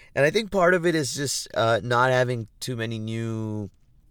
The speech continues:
experiences. I think comics need to travel more, you know, just gig, tour, 'cause that really forces you out to make new observations, new connections. And I guess that's how your brain works, right? Like, it connects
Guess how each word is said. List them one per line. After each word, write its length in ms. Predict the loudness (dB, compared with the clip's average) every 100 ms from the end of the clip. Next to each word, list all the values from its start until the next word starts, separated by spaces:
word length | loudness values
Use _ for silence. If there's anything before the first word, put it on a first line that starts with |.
| _ _ -20 -14
experiences. 920 | -10 -10 -8 -6 -6 -6 -8 -8 -8 -14 -20 -20 -16 -4
I 40 |
think 260 | -4 -4 -4
comics 600 | 2 2 0 -4 -6 -8
need 220 | -8 -6
to 100 | -8
travel 460 | -8 0 0 0 -2
more, 340 | -4 -6 -8
you 100 | -8
know, 320 | -4 -2 -4 -6
just 320 | -8 -10 -6
gig, 400 | -2 -2 -4 -16 -20 -18
tour, 540 | -8 -4 0 0 0 -2 -10 -20 -20 -6
'cause 140 | -2
that 200 | 2 2
really 300 | 2 2 2
forces 580 | 0 -2 -4 -4 -8 -8
you 140 | -4
out 240 | -2 -2 -4
to 160 | -8
make 260 | -6 -6 -6
new 240 | -8 -4
observations, 920 | -2 -2 -4 -6 -4 -4 -6 -8 -8 -8
new 240 | -6 -6
connections. 840 | -6 -8 -6 -6 -6 -8 -6 -8 -8 -14 -20 -20
And 120 | -6 -2
I 40 |
guess 160 | -2 4
that's 200 | 4 4
how 80 |
your 120 | 0 0
brain 300 | 0 0 0
works, 320 | -2 -2 -2
right? 160 | -2
Like, 160 | 0 -4
it 140 | -6
connects 640 | -10 -12 -4 -4 -4 -10 -16